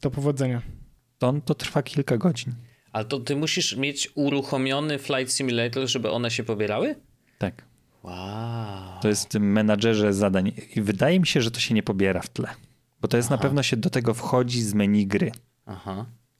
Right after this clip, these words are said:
Speaker 2: A nie tak, że wiesz,
Speaker 3: Wow.
Speaker 2: z-, jakiś
Speaker 3: A p-,
Speaker 2: dodatek
Speaker 3: a jak wyjdziesz
Speaker 2: zewnętrzny.
Speaker 3: z niej, to nie, nie pojawia się też na, w tej,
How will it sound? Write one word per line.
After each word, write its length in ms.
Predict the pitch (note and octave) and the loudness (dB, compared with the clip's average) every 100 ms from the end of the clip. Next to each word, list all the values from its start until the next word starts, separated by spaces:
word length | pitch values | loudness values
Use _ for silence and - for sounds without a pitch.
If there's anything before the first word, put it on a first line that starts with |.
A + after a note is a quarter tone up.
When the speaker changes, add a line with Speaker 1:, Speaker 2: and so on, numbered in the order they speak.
| _ | _
Speaker 2:
A 120 | - A2 | 0 2
nie 140 | G#2 | 4
tak, 200 | G#2 G#2+ | 4 4
że 180 | G#2+ G2+ | 4 4
wiesz, 160 | G2+ F#2+ | 4 2
Speaker 3:
Wow. 60 | G#2+ | 0
Speaker 2:
z-, 140 | A2+ | -2
jakiś 260 | - G#2+ G2 | -2 -2 -2
Speaker 3:
A 20 | |
p-, 40 | G2+ | 2
Speaker 2:
dodatek 300 | G#2 G2 - | 2 4 2
Speaker 3:
a 40 | |
jak 60 | G2 | 0
wyjdziesz 180 | G2 G2 - B2 | 2 2 2 2
Speaker 2:
zewnętrzny. 120 | A#2 | 0
Speaker 3:
z 40 | A#2+ | -2
niej, 140 | B2+ | -2
to 120 | A#2+ | -2
nie, 200 | A#2+ A#2+ | -2 -2
nie 200 | A2 B2 | -2 -2
pojawia 480 | A#2 B2 A2+ G#2 A2 | 0 0 0 0 0
się 120 | - | -2
też 240 | C3+ D#3 - | -2 -4 -4
na, 100 | E3+ | -8
w 120 | - | -10
tej, 160 | - F3 | -8 -8